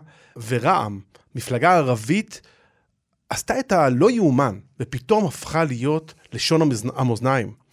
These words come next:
הפכה להיות ממליכת המלכים של הפוליטיקה הישראלית.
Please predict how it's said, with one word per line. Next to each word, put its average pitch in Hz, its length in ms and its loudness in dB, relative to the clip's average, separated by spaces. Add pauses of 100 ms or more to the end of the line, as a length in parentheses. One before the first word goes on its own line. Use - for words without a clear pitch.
(260)
הפכה 139 360 -2
להיות 147 300 0
ממליכת 135 560 -2
המלכים 135 440 -4
של 117 140 -8
הפוליטיקה 117 460 -6
הישראלית. 107 680 -8